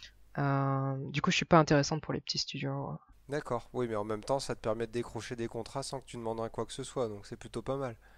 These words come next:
Speaker 1: Oui, non, c'est sûr, c'est sûr.
Speaker 2: <laughs>
Speaker 1: C'est, je, je me plains pas du tout. Mais après, moi, c'est aussi, ça, bon, j'aime, je, ouais, j'aime bien travailler dans les gros studios, euh, où il y a, je, je sais pas pourquoi, hein, c'est,
Speaker 2: Bah,
Speaker 1: c'est,
Speaker 2: c'est un
Speaker 1: euh,
Speaker 2: goût,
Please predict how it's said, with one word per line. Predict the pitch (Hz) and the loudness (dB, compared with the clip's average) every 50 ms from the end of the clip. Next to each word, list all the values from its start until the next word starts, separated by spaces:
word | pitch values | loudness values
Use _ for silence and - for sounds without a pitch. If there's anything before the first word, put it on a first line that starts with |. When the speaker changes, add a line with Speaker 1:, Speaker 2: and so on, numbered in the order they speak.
| - - - | 0 8 12
Speaker 1:
Oui, | 202 208 226 226 214 208 202 185 | 12 12 12 12 12 12 12 12
non, | 214 208 202 196 | 12 12 12 12
c'est | 180 - 190 | 12 10 8
sûr, | - - 214 190 175 160 156 - | 8 10 12 12 12 12 12 12
c'est | - - - | 12 12 12
sûr. | - 180 160 160 165 | 12 12 10 4 2
Speaker 2:
<laughs> | 160 - | 0 -4
Speaker 1:
C'est, | - - - 165 160 156 160 | -6 -2 2 4 6 6 6
je, | 147 156 165 160 160 | 8 10 12 12 12
je | 156 185 | 12 12
me | 185 190 190 | 12 12 12
plains | - 220 214 214 202 | 12 12 12 12 12
pas | - 175 214 208 | 12 12 12 12
du | 214 214 | 12 12
tout. | - 220 208 190 170 165 170 | 12 12 12 12 12 12 12
Mais | 170 185 190 202 208 | 12 12 12 12 12
après, | 208 208 - - 247 240 | 12 12 12 12 12 12
moi, | 233 240 233 | 12 12 12
c'est | - - 185 | 12 10 8
aussi, | 185 - 233 208 | 8 8 6 6
ça, | - 202 185 175 170 170 165 165 160 160 156 151 151 | 8 10 12 12 12 12 12 12 10 10 8 8 8
bon, | 165 175 175 165 160 | 10 10 10 10 10
j'aime, | 147 175 165 160 160 156 151 151 - - - - - - - - - - - - - - - - - - - - | 8 8 8 8 6 4 2 -2 -6 -8 -10 -10 -10 -10 -10 -10 -12 -12 -14 -16 -16 -18 -18 -20 -20 -20 -8 -4
je, | - 143 170 156 151 151 147 143 139 139 | 0 4 4 6 6 4 4 4 2 6
ouais, | 143 170 160 147 | 10 10 10 10
j'aime | 147 - 147 143 147 | 10 6 2 4 6
bien | 156 170 165 165 165 165 156 | 8 8 10 10 8 8 10
travailler | - - 160 160 165 | 10 10 12 12 12
dans | 156 156 139 | 10 10 6
les | 135 | 4
gros | 131 - 165 160 | 2 2 2 2
studios, | - - - 160 143 165 170 175 180 180 175 160 | 2 0 0 4 8 10 12 12 12 12 12 10
euh, | 147 139 139 139 139 139 143 147 139 131 127 - | 8 6 4 4 2 2 2 0 0 -2 -4 -2
où | - 180 160 | 0 0 2
il | 160 160 | 4 4
y | 143 | 4
a, | - - | 2 2
je, | 147 - 170 156 151 | 0 0 -2 -2 -2
je | 151 147 156 | -2 -4 -2
sais | 143 - - | -2 2 6
pas | - 170 - | 6 6 6
pourquoi, | - 170 - - 175 180 | 6 2 0 4 4 4
hein, | 185 175 160 165 | 4 4 2 2
c'est, | - - - - - 156 160 156 165 190 202 165 175 180 170 - - | 0 -2 -2 -2 -2 -2 -4 -6 -8 -8 -8 -8 -8 -8 -10 -12 -12
Speaker 2:
Bah, | - 185 185 - - - | -12 -14 -14 -10 -8 -4
Speaker 1:
c'est, | - - 190 180 | 2 6 8 8
Speaker 2:
c'est | 170 | 8
un | 117 | 8
Speaker 1:
euh, | 147 147 | 6 2
Speaker 2:
goût, | 165 - - - | 2 -2 -4 -4